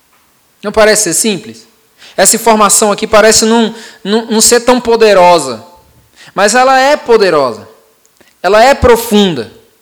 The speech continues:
porque o texto diz uma coisa que muda essa perspectiva de, de simplista de enxergar essa frase. O que que ele diz? "Enoque andou com Deus e já não foi encontrado, pois Deus o havia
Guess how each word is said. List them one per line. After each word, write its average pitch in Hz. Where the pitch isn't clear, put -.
porque 214
o 247
texto 247
diz 220
uma 247
coisa 220
que 240
muda 240
essa 185
perspectiva 190
de, 185
de 170
simplista 208
de 156
enxergar 180
essa 170
frase. 139
O -
que 220
que 220
ele 220
diz? 165
"Enoque 165
andou 202
com 208
Deus 160
e 156
já 165
não 220
foi 190
encontrado, 170
pois 165
Deus 160
o 170
havia 151